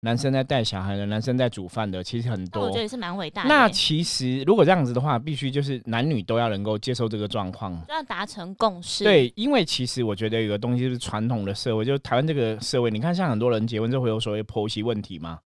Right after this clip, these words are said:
Speaker 1: 就是因为婆婆
Speaker 2: 或是妯娌问题。
Speaker 1: 婆婆那一辈还是在男生是比较是天，女生要持家，所以婆婆会觉得媳妇说：“啊，你就是媳妇，每天花枝招展，跑出去外面工作干嘛？你是不是要去勾引别人？你应该在家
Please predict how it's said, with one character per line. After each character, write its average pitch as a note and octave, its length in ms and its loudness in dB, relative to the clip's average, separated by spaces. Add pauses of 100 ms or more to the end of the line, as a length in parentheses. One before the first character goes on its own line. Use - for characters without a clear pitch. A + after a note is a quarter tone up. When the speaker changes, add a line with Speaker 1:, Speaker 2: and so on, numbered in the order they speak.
(480)
Speaker 1:
就 E3+ 80 2
是 F3 80 4
因 G3 60 4
为 F#3 80 4
婆 C3+ 320 6
婆 B2+ 300 6
Speaker 2:
或 - 0 -
是 C#3+ 80 -4
妯 G3+ 180 0
娌 E3+ 160 -6
问 E3+ 220 -8
题。 - 200 -14
Speaker 1:
婆 C3+ 160 6
婆 D#3 140 6
那 D3+ 160 4
一 B2 60 2
辈 A#2 200 0
还 G#2 160 -4
是 B2 200 -4
在 A2+ 300 -2 (480)
男 A2+ 220 -2
生 A#2+ 240 2
是 B2 200 -4
比 F#2 160 -12
较 F#2+ 340 -2 (320)
是 A2+ 140 -10
天， G#2 360 -2
女 G#2 140 -4
生 A#2+ 260 0
要 A#2 300 0
持 - 300 -10
家， F2+ 340 -6 (320)
所 G#3 140 4
以 F#3+ 80 8
婆 C#3 260 0
婆 E3 140 8
会 E3+ 80 6
觉 C3+ 160 2
得 B2 100 4
媳 A#2 240 -2
妇 B2+ 140 -2
说 B2+ 180 0
：“啊， G3 80 2
你 G#3 160 4
就 F#3 140 0
是 F#3 100 0
媳 C3+ 180 -4
妇， E3 120 0
每 B2+ 120 0
天 C3+ 160 -2
花 D#3+ 160 0
枝 D#3 120 -4
招 D3+ 180 2
展， C#3 140 0
跑 A#2+ 160 -4
出 A2+ 80 -8
去 D3 80 2
外 D3+ 80 4
面 C3+ 160 2 (160)
工 E3+ 200 6
作 D#3+ 160 6 (120)
干 E3 120 6
嘛？ A2 220 2
你 A2+ 80 2
是 B2 100 -4
不 D#3 60 4
是 D3+ 60 4
要 D#3+ 100 10
去 D#3 120 2
勾 D3 200 6
引 A#2 100 4
别 G#2 160 0
人？ G#2 140 0
你 A2+ 60 -2
应 C#3 80 0
该 F#3 100 6
在 E3+ 160 6
家 D#3+ 100 4